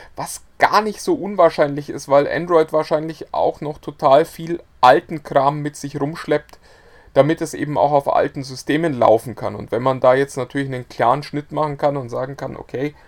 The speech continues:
wir unterstützen Geräte ab, äh, Baujahr Ende zweitausendneunzehn, dann kann man wahrscheinlich auch vielen sogenannten Legacy-Support einfach weglassen und dann eben auch mehr Leistung aus Hardware rausholen.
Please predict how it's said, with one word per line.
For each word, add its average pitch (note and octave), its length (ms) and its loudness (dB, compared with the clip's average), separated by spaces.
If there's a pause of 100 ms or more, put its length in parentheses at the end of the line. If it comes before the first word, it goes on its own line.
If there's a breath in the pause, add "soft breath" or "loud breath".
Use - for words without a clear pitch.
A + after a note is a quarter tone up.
(300 soft breath)
wir C#3+ 200 0
unterstützen D3+ 640 -8
Geräte C#3 600 4
ab, - 300 6 (100)
äh, C#3 340 8 (680)
Baujahr C#3+ 520 10
Ende D3+ 440 2
zweitausendneunzehn, C#3+ 1080 2 (760 soft breath)
dann C3 140 0
kann D#3+ 160 4
man F3 180 4
wahrscheinlich D#3 680 4
auch D#3 380 4 (920)
vielen F3+ 320 0
sogenannten D3+ 520 2
Legacy-Support D#3 1080 4
einfach C#3+ 320 -2
weglassen E3 580 0
und D3 240 -8 (200)
dann D3 160 -2
eben D3 260 -10
auch - 200 -8
mehr C3+ 180 -2
Leistung C#3+ 420 0
aus - 200 -6
Hardware C#3 320 -2
rausholen. A2+ 580 -2